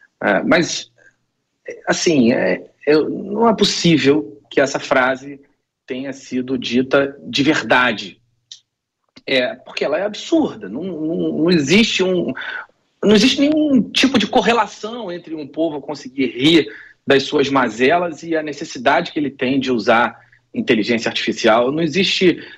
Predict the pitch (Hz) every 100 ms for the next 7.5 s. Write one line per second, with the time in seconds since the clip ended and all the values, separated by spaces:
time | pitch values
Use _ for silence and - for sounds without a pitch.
0 | - 160 185 208 175 180 170 139 170 175
1 | 160 156 156 - 170 151 180 156 151 156
2 | 175 156 135 139 147 139 143 127 - 151
3 | 170 165 151 160 160 151 156 151 - 160
4 | 185 175 185 170 - - - 151 147 160
5 | 160 - 147 139 151 147 143 143 143 139
6 | 143 147 151 139 170 160 - 160 143 -
7 | 143 131 135 156